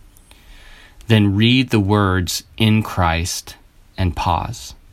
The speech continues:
Notice how this phrase strikes you. Is it a bit bewildering, comforting, or something else? Take a minute and ask the Spirit to speak to you about being in Christ.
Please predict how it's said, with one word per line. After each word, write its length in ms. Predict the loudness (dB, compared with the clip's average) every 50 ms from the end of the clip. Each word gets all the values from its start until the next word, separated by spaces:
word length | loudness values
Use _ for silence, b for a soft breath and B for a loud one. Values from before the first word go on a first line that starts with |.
| -20 -20 -20 -20 _ _ -20 -20 -20 -20 -20 -20 -20 -6 0
Notice 540 | 2 4 4 4 4 2 0 -2 -4 -4 -6
how 360 | -4 0 2 4 4 4 2
this 220 | 2 0 0 -2 -2
phrase 540 | -6 -6 -2 0 2 2 2 2 0 -2
strikes 500 | -4 -6 -4 -2 0 0 0 -2 -4 -6
you. 240 | -6 -6 -6 -8 -10 -14 -18 _ _ _ _ -20 -20 _ _ -8 -4
Is 140 | -2 2 2
it 200 | 2 2 2 0
a 60 | -2
bit 280 | 0 0 0 -2 -2 -8 -20 -18 -10
bewildering, 920 | -4 -2 -2 0 2 2 2 2 2 2 2 2 2 2 0 0 0 -2 -2
comforting, 760 | -2 0 0 0 0 0 -2 0 2 2 2 2 2 2 0
or 120 | 0 0
something 360 | 0 0 0 0 0 0 0
else? 380 | 0 0 -2 -4 -6 -12 -14 -16 -20 B B B B B B B B B B B B B 0
Take 240 | 4 4 4 4
a 60 | 4 2
minute 380 | 2 2 2 2 0 -4 -6 -4 0
and 180 | 0 0 0 0 0
ask 380 | 0 0 0 0 -2 -8 -8 -4
the 120 | -2 -2
Spirit 400 | -2 -2 -2 0 0 2 0 0
to 80 | -2 -4
speak 440 | -4 -6 -4 0 0 0 0 0 -4
to 140 | -4 -2 -2
you 200 | 0 -2 -2 -4
about 380 | -2 0 0 0 0 -2 -2
being 460 | -2 0 0 2 2 2 0 0 -2
in 260 | -2 -2 -2 -2 -2 -2
Christ. 680 | -4 -4 -4 -4 -4 -4 -6 -10 -10 -12 -14 -14 -16